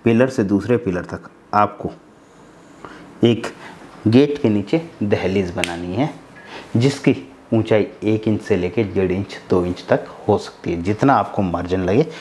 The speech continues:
उतनी मोटाई की आप एक दहलीज बनाएंगे तो इससे आपके सारे काम बनने शुरू हो जाएंगे। आपका पैसा गलत जगह खर्च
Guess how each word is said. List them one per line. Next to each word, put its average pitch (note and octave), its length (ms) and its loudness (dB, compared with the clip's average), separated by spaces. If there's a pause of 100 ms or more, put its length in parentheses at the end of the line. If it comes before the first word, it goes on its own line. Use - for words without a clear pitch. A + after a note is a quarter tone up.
(200)
उतनी D3+ 300 -2
मोटाई G2 340 -2
की F2+ 180 -6
आप E2+ 200 -8
एक F2 140 -10
दहलीज F#2 340 -4
बनाएंगे F2+ 440 0 (380)
तो F3+ 100 4
इससे - 640 0
आपके A2 300 0
सारे F#2 300 -2
काम F2+ 240 -4
बनने E2+ 260 -6
शुरू E2+ 260 -4
हो F#2+ 180 0
जाएंगे। G2+ 400 2 (320)
आपका C#3+ 340 2
पैसा - 340 -2
गलत F2 280 -4
जगह F2 320 -2
खर्च - 380 0